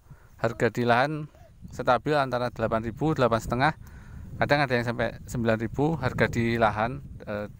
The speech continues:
jika kondisinya, eh, bagus, super buahnya. Apabila dengan harga delapan ribu,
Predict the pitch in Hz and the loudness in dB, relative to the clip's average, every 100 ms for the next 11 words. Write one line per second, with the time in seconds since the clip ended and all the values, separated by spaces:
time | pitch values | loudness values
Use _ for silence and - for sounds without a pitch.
0 | - - 135 131 107 110 113 127 139 - | -8 2 4 4 0 -2 -2 0 -2 -4
1 | - - - - - - 127 113 131 113 | -8 -6 -6 -8 -10 -8 0 0 0 -2
2 | - - - 123 147 120 113 107 101 92 | -4 -8 -6 0 0 2 -2 -2 -4 -6
3 | - - - - 466 494 523 605 554 784 | -10 -14 -14 -14 -14 -14 -14 -12 -12 -12
4 | - - - - 127 135 151 170 165 156 | -12 -14 -12 -2 2 2 2 4 4 4
5 | 147 151 - - - - 123 135 139 127 | 2 0 -6 -12 -10 -8 -4 0 2 2
6 | 135 131 123 123 123 - - - - - | 4 6 6 4 -2 -12 -14 -14 -14 -10
7 | - 120 127 123 127 - 135 165 | 2 4 4 0 -4 -4 -2 -4